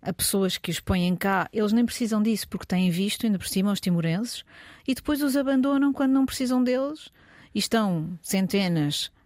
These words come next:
no Martim Moniz, neste momento, à, à, à toa, sem saberem para onde vão dormir, e nem quer pensar hoje com esta chuva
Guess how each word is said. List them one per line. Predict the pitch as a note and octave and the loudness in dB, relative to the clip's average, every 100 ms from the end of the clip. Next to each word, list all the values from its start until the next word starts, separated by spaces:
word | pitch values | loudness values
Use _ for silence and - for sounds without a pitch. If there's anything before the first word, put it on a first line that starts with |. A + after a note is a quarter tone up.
| - | -2
no | G3+ | 2
Martim | F#3 F3+ F#3 | 2 2 0
Moniz, | F3 F3+ G#3+ | 2 2 2
neste | A3 F#3 - | 0 -2 -2
momento, | F3 F#3+ A3+ - - - _ _ _ _ _ - _ - | -2 -2 -4 -8 -18 -20 _ _ _ _ _ -20 _ -10
à, | - - G#3 | -8 -4 -4
à, | - _ _ _ | -6 _ _ _
à | - | -6
toa, | F#3+ F3 E3+ D#3+ E3+ _ _ | -2 0 2 0 -4 _ _
sem | - F3+ | -4 -2
saberem | F3+ F3+ F3+ | 0 0 0
para | E3 F3 | 0 -2
onde | E3 | 0
vão | F3 | 0
dormir, | E3+ F3 G#3+ | 2 2 2
e | A#3+ | 2
nem | G3+ | 0
quer | F3 E3 | 0 -2
pensar | F3+ E3+ E3+ F3 | -2 0 0 2
hoje | F3 D#3+ | 0 -2
com | - | -6
esta | D#3 F3+ | -4 -4
chuva | E3 E3+ D#3+ D#3 | -4 -4 -2 -2